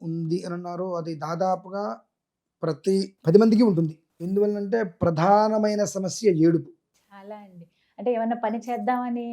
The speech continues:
Speaker 2: చెప్పొద్దు వేరే వాళ్ళకి,
Speaker 1: ఆ.
Speaker 2: ఏదో ఒక సమస్య వస్తుంది అని అంటారు. అంటే కొంతమంది గొప్పగా స్టేటస్ లో పెట్టుకుంటూ
Speaker 1: అవును.
Speaker 2: ఉంటారు ఫోన్ విషయానికి వస్తే.
Speaker 1: జరగవు,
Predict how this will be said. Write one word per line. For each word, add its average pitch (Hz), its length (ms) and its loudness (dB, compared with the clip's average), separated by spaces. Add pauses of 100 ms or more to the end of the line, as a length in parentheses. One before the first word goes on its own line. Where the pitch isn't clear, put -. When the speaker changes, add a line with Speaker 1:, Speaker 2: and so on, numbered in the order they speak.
(220)
Speaker 2:
చెప్పొద్దు 254 760 -2
వేరే 220 280 -2
వాళ్ళకి, 220 500 -4 (200)
Speaker 1:
ఆ. 214 100 12 (200)
Speaker 2:
ఏదో 240 220 2
ఒక 247 80 -6
సమస్య 226 380 -8
వస్తుంది 220 380 -6
అని 202 100 -4
అంటారు. 175 320 -10 (200)
అంటే 214 180 -14
కొంతమంది 226 340 -2
గొప్పగా 233 320 -4
స్టేటస్ 208 460 -8
లో 214 300 -2
పెట్టుకుంటూ 190 500 -2
Speaker 1:
అవును. 170 140 12
Speaker 2:
ఉంటారు 170 200 0
ఫోన్ 196 320 -6
విషయానికి 175 440 -12
వస్తే. 160 120 -10
Speaker 1:
జరగవు, 208 380 4